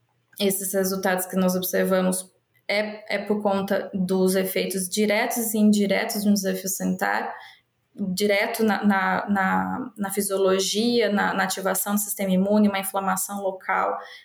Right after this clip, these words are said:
no intestino, e também pelas respostas dos receptores no cérebro, é, anorexigênicos, que podem ser por conta da ativação do sistema imune.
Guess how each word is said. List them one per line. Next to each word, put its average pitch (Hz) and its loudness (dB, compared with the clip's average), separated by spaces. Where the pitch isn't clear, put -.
no 196 -2
intestino, 208 0
e 214 -4
também 220 0
pelas 220 2
respostas 208 0
dos 190 -6
receptores 202 0
no 196 -2
cérebro, 208 2
é, 185 2
anorexigênicos, 196 0
que 214 -2
podem 196 2
ser 190 -4
por 190 -10
conta 196 -4
da 190 2
ativação 196 -2
do 190 -8
sistema 196 -4
imune. 185 0